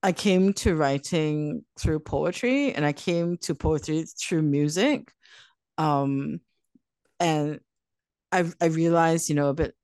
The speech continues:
like, as an adult that, you know, as a teenager, I kept C D sleeves out of the boxes in a little stack and read them like books. And that was my first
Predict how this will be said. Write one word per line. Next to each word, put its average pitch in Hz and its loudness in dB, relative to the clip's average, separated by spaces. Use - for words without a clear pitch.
like, 147 -4
as 156 -4
an 165 -2
adult 139 -2
that, 127 -2
you 160 -6
know, 143 -2
as 151 -4
a 151 -8
teenager, 139 -4
I 131 -4
kept - -8
C - 0
D 180 0
sleeves 160 0
out 156 0
of 147 -6
the 151 -4
boxes 147 -2
in 165 -4
a 151 -4
little 160 -4
stack 156 -2
and 156 -2
read 147 -4
them 151 -4
like 135 -8
books. - -4
And 156 -4
that 151 -2
was 160 -8
my 147 -4
first 151 -6